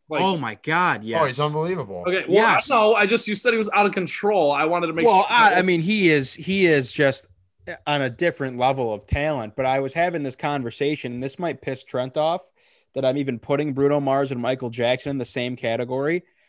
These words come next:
Speaker 2: My hot take here, Bruno Mars is better than M J.
Speaker 1: Shut the fuck up. No.
Speaker 2: He's not. He
Speaker 3: Hey,
Speaker 2: doesn't
Speaker 3: I
Speaker 2: have
Speaker 3: mean,
Speaker 2: the
Speaker 3: at least
Speaker 2: legendary
Speaker 3: Bruno Mars isn't problematic, Trump.
Speaker 2: He doesn't have the legendary appeal. I get that.
Speaker 3: <laughs>
Speaker 2: He, he'll never, he will
Speaker 3: You can't
Speaker 2: never
Speaker 3: even
Speaker 2: be
Speaker 3: respond
Speaker 2: talked
Speaker 3: to that.
Speaker 2: about.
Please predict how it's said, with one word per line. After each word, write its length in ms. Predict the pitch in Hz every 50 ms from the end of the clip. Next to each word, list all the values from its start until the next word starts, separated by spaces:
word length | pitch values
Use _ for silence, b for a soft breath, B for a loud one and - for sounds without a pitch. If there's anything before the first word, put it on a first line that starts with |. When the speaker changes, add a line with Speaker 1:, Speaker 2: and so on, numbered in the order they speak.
| _ _ _
Speaker 2:
My 260 | 113 123 139 170 185
hot 320 | 165 180 196 185 175 - -
take 320 | - 190 196 202 190 196
here, 520 | - - 175 170 180 190 202 208 208 - _ _ _ _ _ _
Bruno 420 | _ 127 131 156 185 190 196 190 170
Mars 340 | 156 151 156 151 139 120 127
is 100 | 117 117
better 280 | 117 123 120 120 117
than 160 | 110 107 104
M 160 | 104 101 98 95
J. 160 | 95 90 87
Speaker 1:
Shut 440 | - - - - 208 214 220 214 -
the 100 | 190 160
fuck 500 | - - - _ - 170 165 160 - - - 143
up. 320 | 131 139 135 117 - - _ _
No. 180 | 156 160 180 214
Speaker 2:
He's 160 | 247 262 208
not. 340 | - 180 180 202 247 254 -
He 120 | - 156 165
Speaker 3:
Hey, 60 | 156
Speaker 2:
doesn't 380 | 147 156 165 170 196 214 190 175
Speaker 3:
I 60 | 180
Speaker 2:
have 160 | 190 202 190
Speaker 3:
mean, 80 | 180 190
Speaker 2:
the 60 | 214
Speaker 3:
at 80 | 185
least 20 | 170
Speaker 2:
legendary 480 | 170 180 180 180 202 196 185 190 196
Speaker 3:
Bruno 180 | 196 175 175 170
Mars 300 | 165 160 160 165 160 143
isn't 200 | 147 135 147 135
problematic, 640 | - - 147 143 143 139 131 123 123 127 123 110 -
Trump. 340 | - - 98 95 98 107 107 _ b b b b b
Speaker 2:
He 160 | - 147 139 135
doesn't 280 | 139 143 143 180 185
have 220 | 180 185 185 190 175
the 100 | 196 180
legendary 680 | 165 160 165 160 165 175 170 170 175 175 180 180 185
appeal. 420 | 180 - - 151 147 143 143 147 147
I 160 | - - 131 -
get 260 | - - - 165 -
that. 280 | - - - 202 - -
Speaker 3:
<laughs> 40 | 214
Speaker 2:
He, 140 | - - 151
he'll 160 | 175 190 190
never, 500 | 180 180 - 175 196 185 220 226 233 - B B 165 B
he 140 | - 190 202
will 180 | 202 214 202 190
Speaker 3:
You 100 | 170 165
can't 40 | 165
Speaker 2:
never 220 | 165 170 180 240 220 214
Speaker 3:
even 60 | 190
Speaker 2:
be 60 | 196
Speaker 3:
respond 440 | - 220 - - - 165 165 165 160
Speaker 2:
talked 60 | 151
Speaker 3:
to 60 | 139 -
that. 40 |
Speaker 2:
about. 320 | 147 139 139 139 143 175